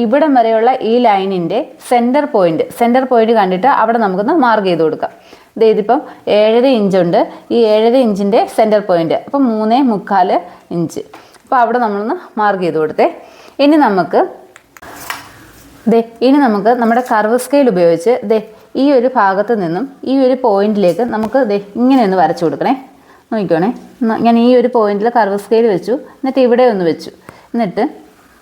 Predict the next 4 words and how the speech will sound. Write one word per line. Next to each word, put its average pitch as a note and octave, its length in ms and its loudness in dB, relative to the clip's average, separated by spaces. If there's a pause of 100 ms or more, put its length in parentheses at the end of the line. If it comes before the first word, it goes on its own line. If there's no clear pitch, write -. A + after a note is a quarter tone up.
(1300)
ഒന്ന് B3+ 180 4
വരച്ചു G#3 320 -2
കൊടുക്കുവാന്നേ. F#3+ 460 -2 (1300)
ദേ A3 80 2